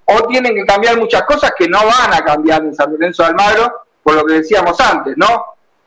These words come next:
No hay alguien que se haga cargo, sigue habiendo deuda con jugadores, sigue habiendo contratos impagables, así que bueno,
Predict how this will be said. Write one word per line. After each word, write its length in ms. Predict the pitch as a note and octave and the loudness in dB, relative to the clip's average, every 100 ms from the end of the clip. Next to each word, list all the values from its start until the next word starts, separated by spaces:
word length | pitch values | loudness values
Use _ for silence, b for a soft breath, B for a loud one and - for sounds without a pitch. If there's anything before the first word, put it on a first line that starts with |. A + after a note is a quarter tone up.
| _ _ _ _ D#3+ | _ _ _ _ 0
No 80 | |
hay 140 | E3 F3+ | 2 2
alguien 240 | F3 F3 | 2 0
que 80 | E3+ | -2
se 100 | F3 | 0
haga 220 | F3+ F#3 | 2 2
cargo, 580 | A#3 A3+ G#3 G3 F#3+ F#3 | 2 2 2 2 2 0
sigue 240 | F#3 F3+ | -2 0
habiendo 320 | E3+ F3 E3+ E3+ | 2 2 0 0
deuda 260 | E3+ E3+ | 2 2
con 140 | E3 E3 | 0 -2
jugadores, 580 | E3 F3 A3 G#3+ F3+ - | 0 2 2 2 0 -2
sigue 160 | F3+ | 0
habiendo 280 | E3+ F3 E3+ | 2 0 0
contratos 460 | E3 D#3+ F3 E3+ E3 | -2 0 -2 -2 -6
impagables, 640 | E3+ F3+ G3 A3+ A#3 E3+ | 0 2 2 2 0 0
así 240 | D3 - | -2 -2
que 100 | E3 | 0
bueno, 300 | D3+ D3+ - | 0 0 -4